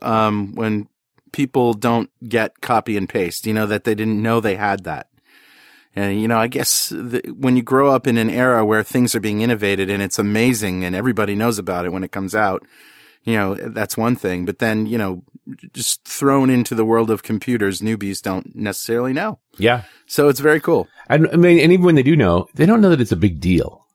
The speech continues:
Speaker 1: Yeah, they don't know it's a simple thing that's a really big deal.
Speaker 2: It's a
Speaker 1: Yeah.
Speaker 2: big deal.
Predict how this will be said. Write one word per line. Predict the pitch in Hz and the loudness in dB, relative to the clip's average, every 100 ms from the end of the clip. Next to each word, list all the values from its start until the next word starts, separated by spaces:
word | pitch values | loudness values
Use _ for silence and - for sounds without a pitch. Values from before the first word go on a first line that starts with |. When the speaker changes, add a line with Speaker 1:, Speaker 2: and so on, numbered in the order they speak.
| _ | _
Speaker 1:
Yeah, | 311 320 302 | 2 2 2
they | 254 | 2
don't | 269 247 | 2 4
know | 262 | 4
it's | 226 - | 2 0
a | |
simple | 127 - 151 156 202 | -2 0 0 2 -2
thing | - 120 131 | 2 2 2
that's | 120 135 | 0 0
a | 139 | 0
really | 127 131 175 | 4 4 4
big | 165 135 147 | 4 4 4
deal. | 123 139 123 107 | 4 6 6 4
Speaker 2:
It's | 95 | 4
a | 110 | 4
Speaker 1:
Yeah. | 113 | 2
Speaker 2:
big | 143 | 4
deal. | 262 339 285 - | 6 6 6 0